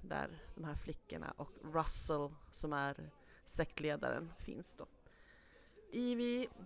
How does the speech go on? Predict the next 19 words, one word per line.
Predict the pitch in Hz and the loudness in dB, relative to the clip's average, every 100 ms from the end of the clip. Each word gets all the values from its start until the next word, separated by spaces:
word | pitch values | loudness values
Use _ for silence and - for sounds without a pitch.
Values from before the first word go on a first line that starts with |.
| - | -4
hon | 214 208 | 0 0
hamnar | 202 190 175 196 208 | 2 2 4 4 4
i | 180 | 4
någon | 170 165 | 2 0
typ | 170 156 | 0 0
av | 156 | 2
rotlöshet | 170 160 - 151 - 156 147 | 2 0 0 0 2 0 0
eftersom | 147 165 156 | -2 -2 2
mamman | 175 165 170 190 175 | 4 4 4 4 4
helt | 165 - | 2 4
plötsligt | 151 - | 4 2
måste | 151 - | -4 -2
hela | - - 185 156 156 | -2 2 4 6 6
sig | 160 | 2
själv | - 160 | 0 -2
från | 151 151 | -4 -4
den | 147 | -4
här | 143 | -4
skilsmässan. | - 175 143 - 185 - - | -6 -8 -8 -8 -8 -8 -8